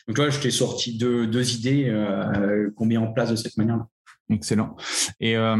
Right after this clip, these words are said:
Speaker 2: en termes de business model, sur un business model du coup de deux cents mètres carrés, combien de coachs tu recommandes ?
Speaker 1: Alors, on a, euh, je vais un peu modifier ta question. Euh, on a quatre m-, m-, business models. Les deux premiers correspondent à des coachs sportifs qui sont diplômés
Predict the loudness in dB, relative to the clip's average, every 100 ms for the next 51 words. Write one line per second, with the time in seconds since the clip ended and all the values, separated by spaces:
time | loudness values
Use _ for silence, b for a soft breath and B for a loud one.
0 | 2 0 0 2 2 2 2 2 0 0
1 | 2 2 0 0 0 0 2 2 0 0
2 | 0 2 0 0 0 2 2 2 0 0
3 | 0 0 0 2 2 0 0 2 2 0
4 | 0 -2 -8 -12 _ -10 -2 0 0 2
5 | 2 2 0 -2 _ _ _ 2 2 0
6 | -4 0 2 2 2 -2 -6 -16 _ 0
7 | 2 2 2 2 0 -4 -14 _ -2 2
8 | 2 2 0 0 2 2 2 2 0 0
9 | 0 2 2 0 -2 -2 -2 0 2 4
10 | 2 2 2 2 2 2 4 4 2 2
11 | 0 2 0 -2 B B -8 -2 2 2
12 | 2 0 0 0 2 2 0 0 0 0
13 | 0 2 2 2 0 0 -2 0 2 0
14 | 0 -2 0 0 0 0 0 2 2 2
15 | 2 2 2 0 -2 -6